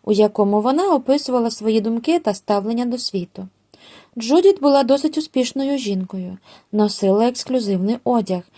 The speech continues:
який виготовляли за її замовленням.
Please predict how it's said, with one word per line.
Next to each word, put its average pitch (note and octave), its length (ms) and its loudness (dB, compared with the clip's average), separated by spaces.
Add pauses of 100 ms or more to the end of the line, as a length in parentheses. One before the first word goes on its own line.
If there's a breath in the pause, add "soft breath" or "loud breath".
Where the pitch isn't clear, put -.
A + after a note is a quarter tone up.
(220 loud breath)
який G#3 340 0
виготовляли G3 760 0
за F#3 100 -4
її F3+ 280 -4
замовленням. F#3+ 840 -4